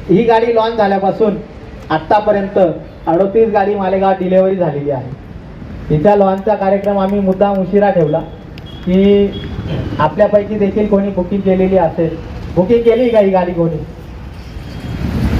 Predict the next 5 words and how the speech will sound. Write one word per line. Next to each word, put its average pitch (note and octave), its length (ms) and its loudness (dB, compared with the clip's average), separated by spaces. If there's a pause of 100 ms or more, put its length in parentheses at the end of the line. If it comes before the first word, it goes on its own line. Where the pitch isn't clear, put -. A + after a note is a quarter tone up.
(1600)
निकम G#3 280 2
फॅमिली G3 380 2
इथे G3 140 0
आलेली F#3 320 0
आहे. D3+ 260 0